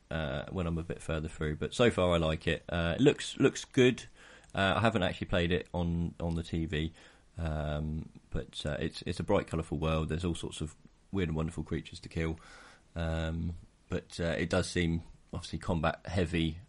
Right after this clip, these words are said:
Uh, once you get your head around the, what, what you're doing with the combat, you start to level up. You start to be able to get to, uh, other areas, um, but essentially you can go wherever you want to start with within the, uh, the world that you're in,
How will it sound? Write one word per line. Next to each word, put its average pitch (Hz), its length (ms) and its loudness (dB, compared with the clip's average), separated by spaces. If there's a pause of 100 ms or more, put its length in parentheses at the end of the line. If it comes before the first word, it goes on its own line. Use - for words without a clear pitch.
Uh, 78 260 -2 (100)
once 78 200 -4
you - 60 -6
get - 100 -6
your - 80 -2
head 78 120 0
around 78 180 -2
the, 76 120 -4
what, 80 220 -6
what 80 140 -4
you're 87 60 -10
doing 76 160 -2
with 76 80 -4
the - 60 -12
combat, 90 400 2 (440)
you - 100 -2
start 80 240 0
to - 80 -2
level 73 240 -2
up. 73 180 -2
You 82 80 -2
start - 260 -2
to - 80 -12
be 80 80 0
able 80 160 -2
to 80 80 -2
get - 260 0
to, 80 260 0 (380)
uh, 73 380 -4
other 80 240 0
areas, 76 500 -2 (140)
um, 78 460 -4 (260)
but 90 100 2
essentially 82 400 0
you 80 80 0
can 80 240 0
go 80 160 -2
wherever 80 300 -2
you 76 80 -4
want 76 240 -4
to - 80 -6
start 98 340 4
with 76 260 -2 (300)
within 87 360 4
the, 78 300 0
uh, 76 260 0
the 78 80 -8
world 76 260 -2
that - 100 -8
you're 78 160 -2
in, 73 200 -2